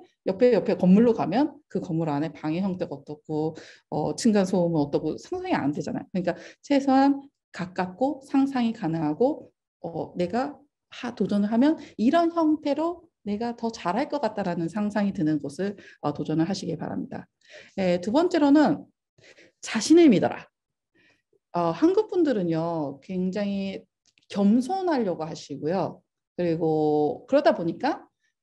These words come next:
어, 쉽게 빠지는 그 함정이, 어, 스스로를 평가절하하는 거에 굉장히 익숙하다는 생각이 들어요. 저도 그랬어요. 그래서, 어, 일본 <laughs> 친구들이 저한테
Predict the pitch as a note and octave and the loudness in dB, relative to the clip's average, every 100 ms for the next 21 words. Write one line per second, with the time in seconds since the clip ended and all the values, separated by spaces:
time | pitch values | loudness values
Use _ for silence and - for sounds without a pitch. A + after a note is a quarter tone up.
0 | _ E3+ D#3 D3 - - - E4 D#4+ C#4 | _ -14 -10 -10 -10 -8 -4 -2 -2 0
1 | A3+ G3+ F#3+ F3+ D#3 D#3 D3+ G#3+ G3 D#3 | 0 0 0 0 0 0 -4 -4 -2 -2
2 | F#3 F3+ C#3 C#3 - _ _ - - F2 | -2 -2 -2 -4 -20 _ _ -16 -14 -14
3 | - D#4+ F#4 D#4 C#4+ D#4+ - - G4+ G#4 | -6 -6 -4 -4 -2 -2 -4 -6 -8 -8
4 | - F#4 F#4 F3 F3 F3+ F3+ D#3+ D#3 D3+ | -2 -2 0 -4 -4 -4 -4 -2 0 0
5 | D3 C#3+ D3+ D3 D#3+ E3 D#3+ C#3+ E3 - | 0 0 -2 -4 -4 -6 -4 -4 -6 -10
6 | - C4+ A#3+ G#3+ G#3 G3 F3+ C#3+ C#3 C4 | -6 -2 -2 -4 -8 -10 -8 -10 -2 0
7 | E4+ C4+ C3+ - - - _ _ _ _ | 0 -6 -8 -10 -14 -16 _ _ _ _
8 | G#3 F#3 F3 - - _ _ - D#3+ D3+ | -6 -6 -6 -12 -20 _ _ -10 -6 -4
9 | - C4+ C4+ C4 - - - - G#3 A#3+ | -2 0 2 2 0 -8 -14 -2 0 2
10 | A3+ - - _ F3+ F#3 G#3 F#3 | 0 -2 -12 _ -8 -4 -4 -4